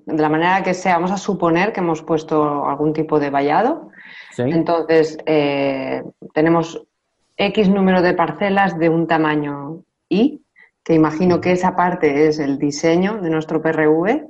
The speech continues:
Speaker 1: ¿verdad? Que
Speaker 2: Sí,
Speaker 1: es,
Speaker 2: sí.
Speaker 1: entiendo, algo complicado de hacer, que tendrás que tener en cuenta mil factores en los que no podemos entrar. Eh, y entonces, vamos a suponer esa parte, si quieres, porque imagino que,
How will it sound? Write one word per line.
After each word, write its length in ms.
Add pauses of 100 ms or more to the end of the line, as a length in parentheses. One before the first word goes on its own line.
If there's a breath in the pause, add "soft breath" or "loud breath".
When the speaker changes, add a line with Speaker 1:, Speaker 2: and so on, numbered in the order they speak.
Speaker 1:
¿verdad? 340
Que 120
Speaker 2:
Sí, 60
Speaker 1:
es, 220 (120)
Speaker 2:
sí. 80 (300)
Speaker 1:
entiendo, 840
algo 260
complicado 520
de 60
hacer, 280
que 80
tendrás 280
que 80
tener 220
en 80
cuenta 440 (180)
mil 280
factores 440
en 80
los 120
que 120
no 180
podemos 360
entrar. 400 (600 loud breath)
Eh, 760 (360)
y 140
entonces, 580
vamos 180
a 60
suponer 400
esa 280
parte, 300
si 140
quieres, 300
porque 360
imagino 520
que, 500